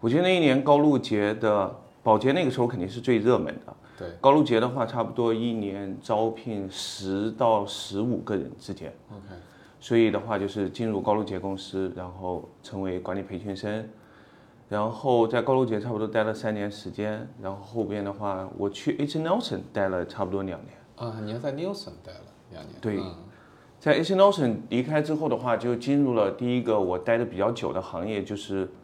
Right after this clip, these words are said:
Speaker 1: 母婴行业。
Speaker 2: 嗯。
Speaker 1: 所以我就去达能做婴幼儿奶粉，那个时候就认识酸奶哥。
Speaker 2: 对。
Speaker 1: 我在达能差不多待了有七八年的时间。
Speaker 2: OK。
Speaker 1: 然后从达能母婴这个行业出来之后的话，我就进入了宠物行业。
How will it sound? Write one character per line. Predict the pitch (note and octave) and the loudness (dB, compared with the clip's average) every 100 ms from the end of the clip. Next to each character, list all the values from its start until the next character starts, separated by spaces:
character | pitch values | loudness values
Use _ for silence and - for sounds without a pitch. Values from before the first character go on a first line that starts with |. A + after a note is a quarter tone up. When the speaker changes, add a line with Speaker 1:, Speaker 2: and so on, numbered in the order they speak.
| - - - - _ | -20 -20 -20 -20 _
Speaker 1:
母 | G2+ A2 | -4 0
婴 | C#3+ | 0
行 | C3 E2+ | 0 -4
业。 | D#2 - - - - - G2 | -8 -14 -20 -20 -20 -20 -8
Speaker 2:
嗯。 | |
Speaker 1:
所 | F#2+ | 2
以 | B2+ | 4
我 | A2 | 4
就 | G#2 G#2+ | 4 0
去 | A2 A#2 G2+ | -2 -2 0
达 | G2 G2+ | 0 0
能 | F#2 F2+ - | -2 -6 -10
做 | - A2 | -4 -2
婴 | A#2 | 0
幼 | A#2+ | 0
儿 | G#2+ | 0
奶 | F#2 G2+ | -2 -6
粉， | - - - | -10 -12 -10
那 | G#2 | -6
个 | G2+ | -6
时 | G2 | -6
候 | F#2+ G2 | -4 -2
就 | G2+ | -2
认 | G2+ A2 | -2 -2
识 | - | -4
酸 | F#2+ G2+ | -6 -6
奶 | E2+ E2 | -6 -6
哥。 | D#2+ - - - | -6 -8 -14 -12
Speaker 2:
对。 | F#2 F2 - | -10 -12 -8
Speaker 1:
我 | A2 | -2
在 | B2+ | 2
达 | A#2+ | 4
能 | C3+ C#3 | 4 2
差 | C#3+ | 0
不 | C3 | 0
多 | C3 | 2
待 | B2+ B2+ | 4 4
了 | B2 A2+ | 4 2
有 | G2+ B1 - - | 2 0 -6 -10
七 | - - A#2 | -10 -6 -2
八 | A2+ A2+ | 0 0
年 | F#2+ F2+ | -2 -6
的 | F2+ | -8
时 | - G2+ | -12 -14
间。 | - - - - A2 | -14 -14 -20 -18 -18
Speaker 2:
OK。 | F#2+ F2+ - - - - - - - - - - | -16 -18 -18 -20 -20 -20 -20 -20 -20 -20 -20 -2
Speaker 1:
然 | B2 | 0
后 | C3+ E3 | 4 4
从 | - A2+ B2+ D3+ - - - - - - | 4 0 0 -2 -10 -20 -20 -20 -10 6
达 | A#2+ D3 | 8 10
能 | C#3 C#3+ | 8 6
母 | C#3 A2+ | 4 6
婴 | A#2+ | 4
这 | F3+ F3 | 4 2
个 | |
行 | A2 G2+ B2 | 0 -2 0
业 | D3 | 0
出 | - C3+ | 2 2
来 | B2 | 4
之 | C3+ | 2
后 | D#3 C3 | 2 2
的 | |
话， | F#2+ A2+ | 4 2
我 | G2 | 2
就 | F#2+ A2 | 2 -2
进 | C#3+ | 0
入 | B2+ G#2+ | 0 0
了 | G2 | -2
宠 | - | -4
物 | F2+ C#3+ | -2 -2
行 | F2+ | -2
业。 | - | -10